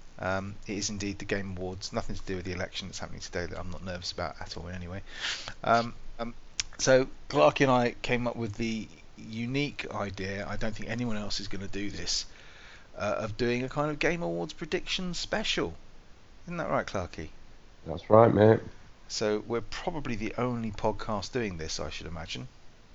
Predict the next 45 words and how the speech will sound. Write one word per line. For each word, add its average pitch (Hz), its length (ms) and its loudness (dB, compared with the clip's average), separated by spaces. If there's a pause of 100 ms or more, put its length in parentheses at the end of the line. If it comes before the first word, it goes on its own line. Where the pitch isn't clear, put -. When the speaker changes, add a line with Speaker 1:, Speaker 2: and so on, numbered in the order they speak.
(260)
Speaker 1:
Don't 60 140 -6
you 73 80 -6
reckon? - 280 -4 (1160)
Speaker 2:
Yeah. 95 280 10 (760)
Speaker 1:
Yeah. - 120 -8 (120)
Speaker 2:
It's - 120 -4
an 101 80 12
original 92 500 12
idea, 82 420 4
I'll 85 100 4
give 85 160 0
you 87 100 2
that. 85 260 8 (260)
Speaker 1:
I 113 80 4
think 85 260 -4
so, 90 200 -2 (100)
I 104 120 -4
think - 240 -10
so. 90 160 0 (540)
Um, 170 240 10 (200)
Pet's - 300 8
not 147 180 4
here. 151 400 4 (460)
Um, 131 360 2
I 131 80 0
think 156 200 2
he 160 140 -2
said 147 220 2
something 135 360 -2
about 101 240 0
he 120 120 -4
was 110 200 -2
entertaining, 113 880 -2
which - 220 -6
I 104 80 -2
take 135 320 -2
it - 80 -2
is 104 260 -4
youth 107 300 -4
speak - 340 -4
for 98 320 0 (200)
getting 123 180 -2
his 101 120 -4
leg 104 200 0
over. 82 320 -4